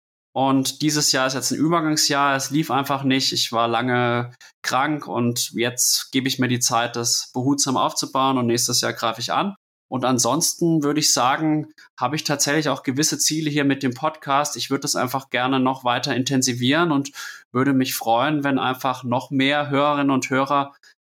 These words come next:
das Ganze sich anhören, weil ich stecke viel Energie rein, viel Leidenschaft und das macht mir extrem viel Spaß und ja, das sind so meine triathletischen Ziele, würde ich sagen. Dann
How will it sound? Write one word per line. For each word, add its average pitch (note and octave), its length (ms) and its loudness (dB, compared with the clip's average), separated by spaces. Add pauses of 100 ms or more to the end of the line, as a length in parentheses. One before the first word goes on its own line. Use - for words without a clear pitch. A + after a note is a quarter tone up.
(160)
das B2 200 -4
Ganze C3 360 0
sich B2 260 -2
anhören, D#3+ 560 2 (380)
weil B2 300 0
ich A2 160 -2
stecke C3+ 300 -2
viel D#3+ 240 0
Energie C#3+ 580 2
rein, D3 460 0
viel D3+ 360 0
Leidenschaft D3+ 720 0
und C3+ 60 -2
das C3 160 -4
macht C3 240 -2
mir C3+ 80 -2
extrem C3+ 340 -2
viel C3+ 120 -2
Spaß C3+ 500 0
und C3+ 320 0 (640)
ja, C3 380 -2 (120)
das - 340 0
sind C3 180 0
so C3+ 120 0
meine B2+ 280 2
triathletischen B2 680 0
Ziele, A#2+ 320 0
würde G2+ 140 0
ich G#2 100 0
sagen. G#2+ 360 -4 (600)
Dann E3+ 420 0